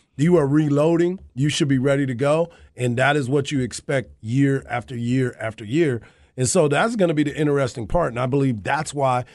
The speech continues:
you look at the talent, you look at who lost a lot of talent. I think that is why Texas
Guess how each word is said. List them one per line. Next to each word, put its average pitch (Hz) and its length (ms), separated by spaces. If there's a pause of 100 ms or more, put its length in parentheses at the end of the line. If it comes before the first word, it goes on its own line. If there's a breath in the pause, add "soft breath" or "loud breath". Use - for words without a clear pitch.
(140 soft breath)
you 113 120
look 143 160
at 156 80
the 165 80
talent, 127 420
you 104 100
look 147 200
at 151 80
who 156 140 (100)
lost 139 460
a 131 60
lot 117 280
of 107 80
talent. 113 380 (360)
I 123 80
think 117 280
that 131 200
is 120 140
why 123 200
Texas 113 540